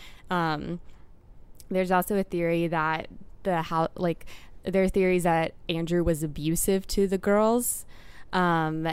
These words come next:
and that the household was, like, just super oppressive as a result of, like, the time, which was very oppressive towards women. Um, and also the fact that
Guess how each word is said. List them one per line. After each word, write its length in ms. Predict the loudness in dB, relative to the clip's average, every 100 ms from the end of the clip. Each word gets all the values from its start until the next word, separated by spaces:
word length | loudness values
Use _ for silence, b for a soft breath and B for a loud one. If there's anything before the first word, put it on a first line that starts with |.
| -2
and 200 | -2 0
that 120 | -2
the 80 | -2
household 680 | -2 -2 -2 0 0 0 0
was, 180 | -2 -2
like, 160 | -4
just 180 | -2 0 2
super 320 | 2 4 6
oppressive 640 | 6 4 2 0 -2 -4 -8
as 220 | -2 0 2
a 80 |
result 420 | 2 2 2 2 -2
of, 80 |
like, 220 | -4 -4 -4
the 160 | -2 -2
time, 580 | 0 -2 0 2 2 0
which 200 | 0 2
was 140 | 2 2
very 340 | 0 2 2
oppressive 460 | 0 -2 -4 -4 -6
towards 320 | -4 -4 -6 -12 -6
women. 600 | 0 0 2 0 -2 -6 B B B B
Um, 520 | -2 0 0 -2 -6 -10 -12 -4
and 460 | 0 0 0 -2 -2
also 280 | -2 -2 0
the 120 | -2
fact 260 | -2 -2 -2
that 260 | -2 -2